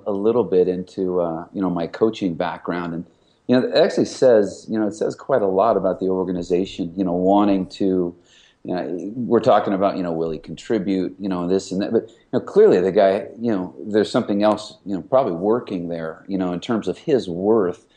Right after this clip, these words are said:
within the organization, you know, and leadership, you know, those types of words. You got, you got young players that are, you know, wondering what it's, you know, what it's like to be a, what are professional athletes supposed to do? You know, there's a guy that's coming back from a, you know,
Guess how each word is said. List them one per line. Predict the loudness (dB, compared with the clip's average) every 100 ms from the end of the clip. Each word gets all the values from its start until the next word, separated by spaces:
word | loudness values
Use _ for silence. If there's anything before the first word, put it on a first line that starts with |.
| _ _ 0
within | 2 4 4
the | 4
organization, | 4 4 0 -2 -2 -2 -4 -10 -12 _
you | -2 0
know, | 0
and | 0 0
leadership, | 2 2 0 0 0 -2 -2
you | 0
know, | 2
those | 2 4
types | 2 2
of | 2
words. | 2 2
You | 2
got, | 0 0 -12 _ _
you | 2
got | 2
young | 2 0
players | 2 4 4 4
that | 0
are, | -2 -6 -8
you |
know, | -6 -4
wondering | -4 -2 -2 0
what | 2 2
it's, | 0 -8
you | -2
know, | 0
what | 4 2
it's | 4
like | 2 2
to | -4
be | 0
a, | 0 0 _ _ _ _
what | -16 -8 2 4
are | 4 2
professional | -6 0 0 2 -2
athletes | -4 -4 -4 -6
supposed | -4 -4 -4
to | -4
do? | -2 0
You | 0
know, | -2 -4 _ _ _
there's | 2 2
a |
guy | 4 4
that's | 2
coming | -2 2
back | 2 2
from | -4
a, | -6 -8 _
you | -12
know, | -10